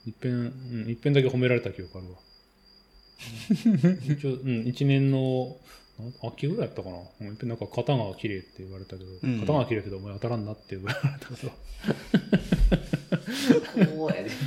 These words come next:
Speaker 1: 「そうっすね」っていう。うん。いや、で、実際ね、そう。なんか俺、肩は割と良かったし、あの、入った時は三年の先輩にもなんか似たようなこと言われた。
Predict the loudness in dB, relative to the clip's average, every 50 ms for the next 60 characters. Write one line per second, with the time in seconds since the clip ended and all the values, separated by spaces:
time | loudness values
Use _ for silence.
0 | -6 -6 -8 -6 -4 -4 -4 -4 0 4 6 6 6 4 -4 -4 2 2 2 2
1 | 0 -4 -6 -6 -6 -6 -6 -10 -12 -18 -20 -14 -8 0 6 8 12 12 12 12
2 | 12 12 10 10 8 8 6 2 -4 -4 -6 -6 -12 -20 -20 -20 -20 -20 _ _
3 | _ _ -14 -12 -10 -8 -8 -6 -4 -2 -2 -2 0 -2 -2 -4 -8 -12 -14 _
4 | -4 -2 0 0 0 0 2 2 0 0 0 0 2 4 4 4 4 4 2 0
5 | 0 -2 -4 -6 -6 -4 -4 0 2 2 2 2 2 0 -2 -2 -4 -6 -4 -2
6 | 0 2 6 6 6 8 6 6 4 4 2 2 2 0 -2 -4 -2 -4 -4 -4
7 | -6 -6 -8 -8 -10 -12 -18 -20 -20 _ _ -20 -20 -12 -6 -4 -4 -2 -2 -2
8 | -2 -2 0 0 2 4 4 4 4 4 4 4 2 4 4 4 4 4 2 0
9 | -2 -4 -8 -10 -10 -8 -6 -4 -2 0 0 0 0 0 -4 -6 -8 -8 -8 -8
10 | -12 -12 -14